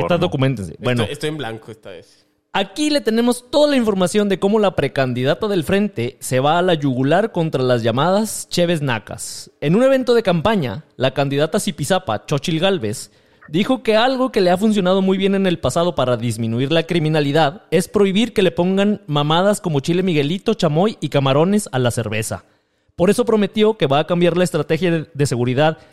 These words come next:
Speaker 2: de la actual administración, que se basa en abrazos, a una mejor, basada en prohibir las licuachelas, las quitichelas, las rotochelas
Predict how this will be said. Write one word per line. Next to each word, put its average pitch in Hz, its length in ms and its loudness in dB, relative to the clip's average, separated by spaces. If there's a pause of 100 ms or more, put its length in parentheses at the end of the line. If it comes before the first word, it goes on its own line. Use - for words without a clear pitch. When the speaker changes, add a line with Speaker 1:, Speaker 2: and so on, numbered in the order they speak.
(140)
Speaker 2:
de 127 140 0
la 127 120 2
actual 151 360 -2
administración, 185 720 0 (160)
que 131 80 -2
se 127 100 0
basa 131 220 0
en 170 100 2
abrazos, 170 560 0
a 131 120 0
una 131 200 2
mejor, 147 500 0
basada 131 360 0
en 160 80 0
prohibir 131 420 0
las 143 140 2
licuachelas, 160 760 -2
las 117 160 -2
quitichelas, 214 680 -2
las 127 180 2
rotochelas 185 640 0